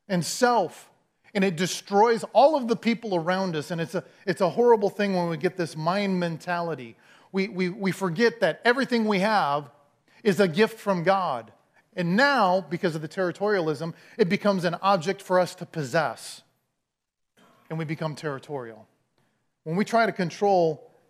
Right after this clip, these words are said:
in that realm, it, it just, it brings destruction. Proverbs chapter twenty-five, verse twenty-eight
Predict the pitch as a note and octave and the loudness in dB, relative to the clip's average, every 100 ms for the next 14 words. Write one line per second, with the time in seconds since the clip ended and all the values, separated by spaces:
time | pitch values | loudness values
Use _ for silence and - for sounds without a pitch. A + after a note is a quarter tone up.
0 | - D#3+ E3 F3+ D#3 C#3+ C#3 C3+ - _ | -6 -2 0 0 -2 -4 -4 -8 -14 _
1 | _ _ _ _ F3+ - E3 F#3+ - - | _ _ _ _ -6 -4 -2 -2 -2 -12
2 | _ _ _ _ _ _ _ _ F3+ F#3 | _ _ _ _ _ _ _ _ -4 -2
3 | G3 D3+ D3 - E3 C#3 C3+ B2 G3+ A3 | -2 -4 -10 -4 -4 -4 -10 -2 0 2
4 | G3+ - G3+ F#3 E3+ - F3 D#3+ E3+ D#3+ | 0 -2 0 0 -2 -8 -6 0 0 0
5 | D#3 - F3 D#3+ D3 C3+ | -4 -12 -10 -6 -6 -8